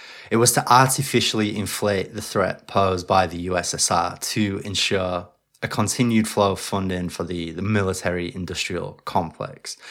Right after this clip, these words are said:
And they'd already been flirting with the concept of a global terrorist threat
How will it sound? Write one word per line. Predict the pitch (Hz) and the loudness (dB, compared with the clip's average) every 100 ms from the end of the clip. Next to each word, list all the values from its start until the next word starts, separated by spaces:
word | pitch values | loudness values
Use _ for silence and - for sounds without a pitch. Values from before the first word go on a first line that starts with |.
| - - - | -16 -16 -8
And | 101 | 0
they'd | 113 | 2
already | 113 123 123 120 107 | 6 8 10 8 4
been | - 101 101 98 | 0 -2 0 -2
flirting | - 101 95 98 92 | 0 2 2 0 -2
with | 92 101 92 | 2 2 2
the | - | -4
concept | 95 - 92 - 92 - - | -6 -4 -2 -2 -2 -4 -2
of | 104 95 82 - - - | 2 2 0 -10 -18 -8
a | 110 101 | -2 2
global | 104 101 95 | 4 4 2
terrorist | 90 - 95 90 82 - | -4 -2 0 0 -4 -2
threat | - 120 92 - | 4 4 4 -2